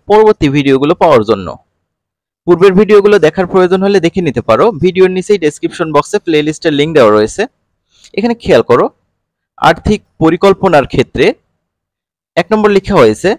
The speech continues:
ব্যবসায়ের স্থান, আসবাবপত্র ও ডেকোরেশনের ব্যয়। দুই নম্বর লেখা হয়েছে ব্যবসায়ের জন্য পণ্য সামগ্রী সংগ্রহ ব্যয়।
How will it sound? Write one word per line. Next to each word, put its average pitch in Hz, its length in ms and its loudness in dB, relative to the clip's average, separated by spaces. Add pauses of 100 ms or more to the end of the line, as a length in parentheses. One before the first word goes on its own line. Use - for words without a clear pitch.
(540)
ব্যবসায়ের 156 640 0 (180)
স্থান, 143 280 0 (240)
আসবাবপত্র 135 720 0 (200)
ও 131 100 0 (200)
ডেকোরেশনের 135 720 0
ব্যয়। 117 300 2 (520)
দুই 143 160 2
নম্বর 156 300 2 (160)
লেখা 143 260 -2
হয়েছে 127 280 0 (580)
ব্যবসায়ের 147 640 0
জন্য 151 260 0 (180)
পণ্য 143 300 0
সামগ্রী 170 500 -2 (220)
সংগ্রহ 120 480 0
ব্যয়। 131 280 0